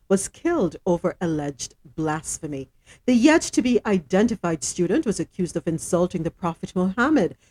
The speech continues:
which led to a mobbing that resulted in her death on Thursday. This is according to reports from local media. Her body was also allegedly burned afterwards within the school premises.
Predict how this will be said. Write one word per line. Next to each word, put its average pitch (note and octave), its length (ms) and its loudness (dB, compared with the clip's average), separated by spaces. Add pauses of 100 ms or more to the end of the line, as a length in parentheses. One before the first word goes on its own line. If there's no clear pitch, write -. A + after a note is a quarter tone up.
(120)
which - 180 2
led G#3+ 360 2
to - 120 0
a G3 60 4
mobbing A3+ 600 4
that F#3 160 0
resulted G3 580 0
in F3+ 300 -4
her F3+ 100 -2
death D3+ 420 -10
on D#3 160 -6 (120)
Thursday. D#3+ 560 -4 (320)
This - 100 4
is B3 140 0
according F3+ 400 0
to - 140 -6
reports E3 340 -6
from D#3 180 -6
local C3+ 300 -6
media. D3+ 480 -6 (340)
Her G3+ 100 4
body G3+ 380 2
was E3+ 300 0
also F#3 500 2
allegedly E3 540 -2
burned G3 540 2 (100)
afterwards G#3 800 -2
within D#3 300 -4
the E3 80 0
school D3 320 -6
premises. C#3+ 720 -8